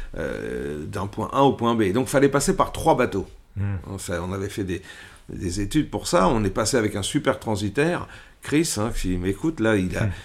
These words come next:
Speaker 1: il a débrouillé tout ce voyage parce que c'est, c'est plein, à nouveau, de complications.
Speaker 2: C'est un casse-tête.
Speaker 1: Euh, bah, c'est un casse-tête parce que le, le bateau fait Nagoya, port japonais, Seattle,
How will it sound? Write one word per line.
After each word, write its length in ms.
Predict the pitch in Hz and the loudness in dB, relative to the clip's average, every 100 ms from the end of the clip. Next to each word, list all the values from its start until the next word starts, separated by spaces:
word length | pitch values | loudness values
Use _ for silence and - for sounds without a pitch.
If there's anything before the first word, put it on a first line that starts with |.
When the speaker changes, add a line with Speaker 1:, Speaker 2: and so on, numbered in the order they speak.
| - 101 | -6 -2
Speaker 1:
il 120 | 95 | 0
a 100 | 90 | 2
débrouillé 540 | 107 101 107 123 123 | 2 2 6 6 6
tout 120 | 123 | 4
ce 80 | 120 | 2
voyage 420 | 107 123 135 127 | 6 8 8 6
parce 140 | - 95 | 2 -4
que 120 | 113 | -2
c'est, 280 | - 107 95 - - | 0 0 -2 -6 -16
c'est 240 | - 127 - | -4 -4 2
plein, 220 | 160 147 | 2 4
à 200 | - 131 | 4 4
nouveau, 360 | 135 131 147 127 | 6 6 6 6
de 80 | |
complications. 800 | 113 123 113 123 127 113 185 196 - - | 2 0 -4 0 2 2 0 -2 -6 -8
Speaker 2:
C'est 60 | 95 | -4
un 40 | |
casse-tête. 240 | 113 110 | 4 6
Speaker 1:
Euh, 200 | 107 104 - - | 6 6 0 -2
bah, 180 | 98 | -2
c'est 140 | 107 139 | 2 2
un 80 | 123 | 4
casse-tête 400 | 143 139 233 226 | 2 2 0 0
parce 140 | 131 | 2
que 100 | 139 | 6
le, 280 | 127 123 120 | 8 8 8
le 100 | 120 | 6
bateau 340 | 123 120 151 | 4 6 4
fait 300 | - 113 113 | 4 4 4
Nagoya, 560 | 117 123 123 127 131 117 | 6 6 6 8 8 6
port 180 | 101 107 | 2 2
japonais, 560 | 110 117 113 120 117 | 0 0 2 4 2
Seattle, 640 | 95 - 117 95 185 226 | 2 2 2 4 4 4